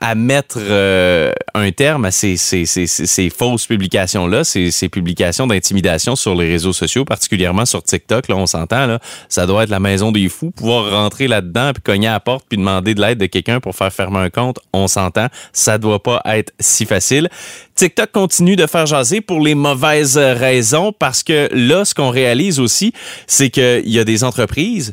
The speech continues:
euh, de grandes marques de fast-food, également de marques de boissons alcoolisées, qui réussissent à faire des campagnes de publicité qui se disent virales. Évidemment, je suis convaincu que de bonne foi,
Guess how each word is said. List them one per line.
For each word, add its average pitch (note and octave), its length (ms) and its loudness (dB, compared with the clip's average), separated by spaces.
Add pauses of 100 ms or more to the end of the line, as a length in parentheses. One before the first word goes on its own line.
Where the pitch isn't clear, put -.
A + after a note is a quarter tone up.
(300)
euh, G#2+ 380 2
de F#2+ 600 2
grandes A#2 400 0
marques A#2+ 480 -2
de G#2 220 0
fast-food, D3+ 480 -2
également B2 420 0
de G#2+ 220 2
marques A2+ 240 -2
de G#2 60 2
boissons G#2 360 0
alcoolisées, G2+ 680 0 (300)
qui A#2+ 140 0
réussissent A#2 380 2
à C#3 80 0
faire D3+ 160 -2
des B2 100 0
campagnes C#3+ 380 -2
de A2+ 80 2
publicité G#2 640 0 (200)
qui A#2+ 460 2
se - 160 0
disent G2+ 300 0
virales. G2 480 0 (340)
Évidemment, F#3+ 680 2
je G#2+ 120 -4
suis B2+ 240 -2
convaincu F3 720 0
que A#2 80 2
de G#2+ 160 2
bonne A2+ 260 0
foi, C#3+ 300 0